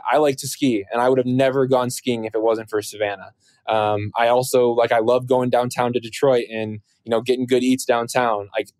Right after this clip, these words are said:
I, I didn't do that growing up very much. Her and her family did it all the time. They would always go downtown. And so, you know, she got me to go downtown, and, like, now we have favorite, you know, food spots that we love to go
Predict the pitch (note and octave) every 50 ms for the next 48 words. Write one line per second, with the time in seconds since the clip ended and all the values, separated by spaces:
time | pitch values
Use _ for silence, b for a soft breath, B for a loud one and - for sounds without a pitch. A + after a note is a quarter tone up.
0 | _ _ _ _ _ _ _ _ _ - B2 G#2 A#2 C#3 D3+ D#3 D#3 C#3+ C3 C3+
1 | D#3+ D3+ C#3+ B2 A2 G#2+ A2+ A#2 A2 G#2+ G#2+ G#2 G#2+ F#2+ G2 G#2+ G#2 G2+ G2 G2
2 | G2 G2 F#2+ - - B2+ B2+ C3+ C3 B2+ - B2+ B2+ B2+ B2+ B2+ B2+ B2+ B2 B2+
3 | B2 A#2+ A#2+ - D3 C#3+ C3 A2+ G#2 G#2 G#2+ A#2 C3 C3+ C#3 C3+ B2+ - - A2
4 | G#2 G2 G2+ G2 G2+ G2 - G2+ F#2+ F#2 G2 G#2 G#2 G#2 - B2 A#2 A2 G#2+ -
5 | _ _ _ _ _ _ G#2 G#2 G#2 - - A#2 A2+ A2 _ _ _ _ - G#2+
6 | G2+ A#2 C3+ B2+ B2 C3 C3 C3+ C3+ C3+ C3+ C3 D#3+ D#3+ D#3+ D3+ B2+ A#2 A2+ A2
7 | G#2+ G#2+ A2 A2 A2 A2+ A#2 B2 B2 A#2+ A#2+ A#2+ A#2 - _ A#2+ B2 B2 B2+ B2+
8 | B2+ A#2+ A#2+ B2 B2 B2 A#2+ - C#3+ D#3 D#3+ - _ C#3 A#2+ A#2 - - A#2 A2+
9 | A2+ A2 A2 G#2 G#2 G#2+ G2+ G#2+ G2+